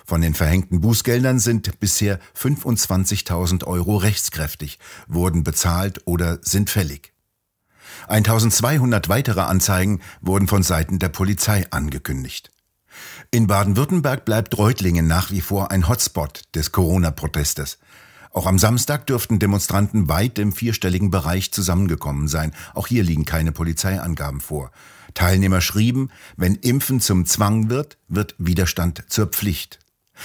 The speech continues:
In Hamburg dürften sich mehr als eintausend Menschen versammelt haben. Polizeiangaben liegen ebenfalls nicht vor. Zur Musik von Michael Jackson zogen die Menschen durch die Straßen.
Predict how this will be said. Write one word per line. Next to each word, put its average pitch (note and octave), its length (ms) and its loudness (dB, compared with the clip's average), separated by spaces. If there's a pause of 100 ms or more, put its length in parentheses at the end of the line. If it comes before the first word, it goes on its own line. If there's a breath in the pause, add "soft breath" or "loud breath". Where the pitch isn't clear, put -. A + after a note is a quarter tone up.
(100)
In G#2 140 4
Hamburg E3 360 2
dürften B2+ 260 -2
sich A2+ 180 -2
mehr G#2 200 2
als G#2 160 0
eintausend E2+ 640 -2
Menschen D#2+ 320 -4
versammelt E2 460 0
haben. E2 240 0 (360 loud breath)
Polizeiangaben E2 800 0
liegen F2 200 0
ebenfalls F#2+ 560 0
nicht D2 200 -10
vor. C#2+ 320 -12 (320 loud breath)
Zur D#2+ 160 0
Musik D#2 400 2
von D#2+ 180 2
Michael E2 340 0
Jackson A2 440 0 (180 loud breath)
zogen B2+ 300 0
die A2 80 4
Menschen E2 340 2
durch F2 180 -2
die - 120 -2
Straßen. F2+ 560 -2